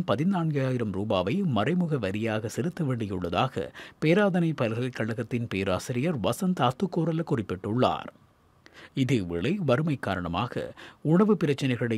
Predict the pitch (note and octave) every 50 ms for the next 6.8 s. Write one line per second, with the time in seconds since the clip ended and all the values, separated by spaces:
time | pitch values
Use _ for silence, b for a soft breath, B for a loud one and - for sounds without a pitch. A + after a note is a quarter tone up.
0 | G2+ F#2 E2+ F#2 G2+ G#2 G2+ G2+ - - G#2 G2 F#2+ - F2 E2+ F#2 F#2 F#2+ F#2+
1 | A2+ B2 C#3 C3+ - - D#2+ C2+ - - B B B B B - A#2 C#3+ F#3 F#3
2 | A3+ G#3+ F3 F3 D3+ D3+ C#3 D3+ C3+ C3 B2 - A#2+ A#2 A2+ G2+ G2 F2+ F#2 A2+
3 | F3+ G3 - - E3 F3 F3+ - F3+ - - C3 G#2+ - - - C3+ C3 - -
4 | C2 A#1 - - - - - G#2+ G2+ G2+ - - F2 E2+ F2 G#2 C#3+ G3 A3+ -
5 | - D3 D#3+ G3 G#3+ G#3 D3+ D3 B2+ B2+ A#2+ B2+ A#2+ A#2 - A#2+ B2 E3 F3 -
6 | D#3+ D#3 D#3+ D3+ C#3+ - C3+ A2 C3 F3 E3+ A#2+ F2 D#2 D#2 F2